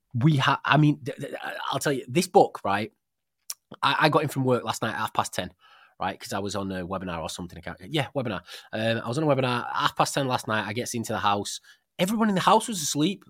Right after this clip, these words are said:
The kids, my missus, everybody was asleep. And it's like, well, the house was in darkness. So I thought, "I can't sleep 'cause I've just got off a webinar." I'm still tired. But so I, I thought, "We're doing this one next week." So I picked the book up and I starts reading it. Um, and I read it on a Kindle, so it tells me how much I've read.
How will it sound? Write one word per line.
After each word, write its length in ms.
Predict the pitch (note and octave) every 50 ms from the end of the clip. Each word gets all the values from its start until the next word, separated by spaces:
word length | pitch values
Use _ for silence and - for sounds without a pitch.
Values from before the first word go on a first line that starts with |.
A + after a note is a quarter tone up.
| _ _
The 60 | -
kids, 400 | _ - D#3+ E3+ F3 F3 - - -
my 120 | G#2+ G#2+
missus, 520 | A2+ D3+ D3 - - D#3+ D#3 D3+ D3 - - -
everybody 400 | D#3+ E3+ C#3 D3 B2+ C#3+ A#2 G#2+
was 160 | G#2 G#2 - -
asleep. 260 | - - F#3 G3+ -
And 80 | D3+ C3+
it's 100 | G#2+ -
like, 200 | C3 A#2+ - -
well, 160 | A2 - - B2
the 140 | B2 C3 B2
house 300 | - C#3 D3 D3+ - C#3+
was 80 | C3+
in 80 | B2 A#2
darkness. 360 | B2 B2 C#3+ C#3+ F2+ A#2+ - -
So 80 | A#2 G#2+
I 20 |
thought, 240 | - - G2 E2+ -
"I 40 | -
can't 220 | - E3 D#3+ -
sleep 220 | - - B2 G2+ -
'cause 60 | -
I've 80 | F2+ F2+
just 140 | A#2 -
got 60 | A#2 F#2
off 80 | -
a 20 | A2+
webinar." 320 | G2 F2+ F2+ F#2 F2 F2
I'm 40 | F2 - - - - - - _ -
still 300 | - - B2+ A#2+ - - - - - - -
tired. 140 | - G#2 G#2
But 140 | A2 - -
so 180 | - C3+ - -
I, 140 | B2+ C#3 - -
I 100 | C3+ C3
thought, 220 | - - - -
"We're 80 | B2+ B2
doing 180 | G3 F3 D#3+
this 180 | F#3 G3+ G3+ -
one 140 | C3 A2 G#2+
next 240 | A2 - - -
week." 220 | - G#2 G2 - -
So 140 | - - G2
I 20 | F#2+ -
picked 100 | - -
the 80 | B2+
book 180 | C3 C3 - B2
up 100 | A2 -
and 80 | F#2 A#2
I 20 |
starts 300 | - - G#2 G2+ - -
reading 300 | G2+ G2 G2+ F#2+ F#2 F2
it. 100 | E2+ - - _ - - - - - - -
Um, 400 | G#2 G2+ G2 F#2+ F#2+ F#2 F#2+ -
and 120 | - A2+
I 60 | A#2+ C#3
read 200 | C#3 C3 A#2+ C3+
it 60 | -
on 80 | G#2+
a 40 | G#2
Kindle, 280 | G#2 - A#2+ B2 C3+ B2+
so 100 | - G#2
it 60 | -
tells 180 | - A2+ A2+ G#2
me 80 | G#2+
how 80 | G2+ G2
much 180 | G2 F2+ -
I've 120 | F#2+ E2 F#2
read. 200 | G#2 A#2 B2+